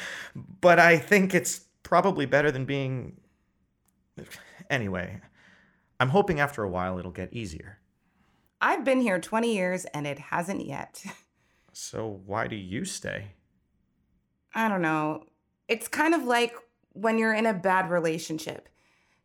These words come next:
Speaker 2: You know they don't treat you right, but then you picture your life without them, and it's just this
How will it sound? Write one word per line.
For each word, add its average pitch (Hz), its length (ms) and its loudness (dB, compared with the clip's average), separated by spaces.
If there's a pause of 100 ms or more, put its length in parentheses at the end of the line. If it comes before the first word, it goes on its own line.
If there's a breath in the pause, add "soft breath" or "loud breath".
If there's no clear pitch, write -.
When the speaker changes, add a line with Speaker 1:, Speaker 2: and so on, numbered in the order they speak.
Speaker 2:
You 202 160 0
know 226 400 4
they 220 120 2
don't 196 220 -2
treat - 260 -4
you 240 160 -4
right, 226 400 2
but 202 120 -4
then 190 140 0
you 180 100 -4
picture 202 300 -10
your 165 100 -4
life 165 240 -4
without 262 420 0
them, 240 300 4
and 214 100 2
it's 208 180 -4
just 214 280 -4
this - 420 -2